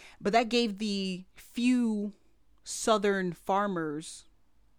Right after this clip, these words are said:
more power because they were able to use their slave bodies to boost their Electoral College numbers without actually having any rights to vote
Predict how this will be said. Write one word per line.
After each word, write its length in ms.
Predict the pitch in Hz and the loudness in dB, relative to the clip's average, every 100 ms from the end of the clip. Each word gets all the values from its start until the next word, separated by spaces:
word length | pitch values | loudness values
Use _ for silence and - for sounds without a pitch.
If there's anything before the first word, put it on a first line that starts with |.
| _ _ _ _ - | _ _ _ _ -6
more 240 | 180 208 202 | 2 2 2
power 720 | - - 208 220 165 139 170 - | -2 2 4 4 2 -4 -8 -8
because 300 | 202 - 190 | -6 -2 2
they 80 | 202 | 2
were 160 | 185 - | 2 0
able 300 | 240 254 254 | -2 -2 -6
to 180 | - | -8
use 480 | 196 185 190 180 165 - | -8 -6 -4 -6 -8 -8
their 180 | 180 170 | -6 -4
slave 560 | - - 196 185 165 | -4 -2 0 0 0
bodies 640 | 147 156 160 147 135 160 - - _ | 0 0 0 -4 -8 -10 -14 -20 _
to 320 | - 190 143 - - | -8 -6 -8 -12 -2
boost 420 | 220 233 - - | 0 0 -4 -10
their 180 | - 185 | -4 -2
Electoral 540 | 170 170 - - 170 160 | -2 -4 -8 -6 -4 -4
College 440 | - 160 151 147 | -4 -4 -4 -6
numbers 480 | 160 180 196 214 - | -2 -2 -2 -4 -4
without 380 | 165 - 156 - | -6 -2 -2 -2
actually 440 | 156 160 - 160 156 | -4 -4 -6 -8 -8
having 280 | 156 151 - | -6 -8 -6
any 240 | 160 160 151 | -4 -2 -2
rights 340 | 147 151 - | -4 -6 -8
to 100 | - | -10
vote 320 | 151 135 - | -10 -10 -10